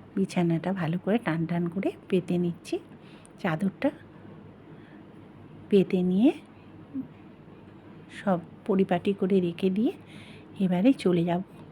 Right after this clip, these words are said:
আরও অনেক কাজ আছে সেগুলো সারতে। সকালবেলা তো জানেন একটা কাজ থাকে, বিছানা পরিষ্কার করা, বিছানা তোলা। আর অম্বুবাচী ছাড়বে বলে দেখুন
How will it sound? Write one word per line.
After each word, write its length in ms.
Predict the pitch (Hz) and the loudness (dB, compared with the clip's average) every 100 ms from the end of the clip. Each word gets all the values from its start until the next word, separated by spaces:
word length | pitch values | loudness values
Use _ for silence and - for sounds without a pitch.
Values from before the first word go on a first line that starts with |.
| - | -6
আরও 220 | 175 170 202 | -2 0 2
অনেক 260 | 185 180 190 | 2 2 0
কাজ 300 | 160 147 165 | -2 -2 0
আছে 240 | 185 - 359 | -2 0 0
সেগুলো 440 | - 196 165 226 381 - - - - - - | 2 2 4 2 0 -4 -20 -20 -20 -20 -18
সারতে। 520 | - - 151 - - - - - - - - - - - - - - - - - - - - - - - | -8 -2 -2 -4 -12 -14 -14 -20 -20 -20 -20 -20 -20 -20 -20 -20 -20 -20 -20 -20 -20 -20 -18 -18 -18 -12
সকালবেলা 560 | - 269 277 262 269 262 | 4 6 8 10 8 6
তো 140 | - | 4
জানেন 380 | 233 185 196 202 233 - - - - - - - - - - - | 2 4 6 4 2 -4 -20 -20 -20 -20 -20 -20 -20 -20 -20 -10
একটা 320 | - 196 - 208 | -4 -2 2 2
কাজ 340 | 208 185 - | 2 -2 -4
থাকে, 380 | - 180 - 190 | -4 -4 0 0
বিছানা 460 | 196 196 - 196 185 185 | 2 2 0 2 2 2
পরিষ্কার 460 | 185 180 - 180 | 0 0 -4 -6
করা, 300 | 180 170 175 170 | -4 -2 -2 -2
বিছানা 400 | 180 170 - 175 170 | -4 -6 -2 -2 -2
তোলা। 260 | 170 165 170 185 - - - - - - - - - - - - - | -4 -2 -2 -4 -16 -20 -20 -20 -20 -20 -20 -20 -20 -20 -20 -4 4
আর 100 | 240 | 6
অম্বুবাচী 580 | 226 220 233 226 214 240 | 8 10 10 10 6 4
ছাড়বে 400 | 220 - 208 208 | 0 4 4 6
বলে 260 | 214 214 214 | 6 8 6
দেখুন 340 | 196 196 214 | 6 4 4